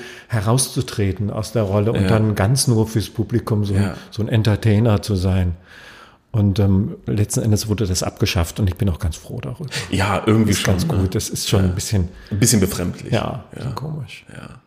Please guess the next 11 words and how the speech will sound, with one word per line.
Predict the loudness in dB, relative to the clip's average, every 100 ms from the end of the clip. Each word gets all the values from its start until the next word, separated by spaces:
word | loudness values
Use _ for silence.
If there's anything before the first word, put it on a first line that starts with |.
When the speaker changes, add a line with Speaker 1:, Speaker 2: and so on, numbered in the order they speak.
| _ _
Speaker 2:
Neben | 4 4 4
all | 0 0 2
deinem | 4 2 2
künstlerischen | 2 0 2 -2 -2 -2 -2
Schaffen | -2 -2 -2 -2 -4 -10 _
bist | 0 0 2
du |
noch | 4 4 0
in | 0
der | 0
vielleicht | 0 0 2 0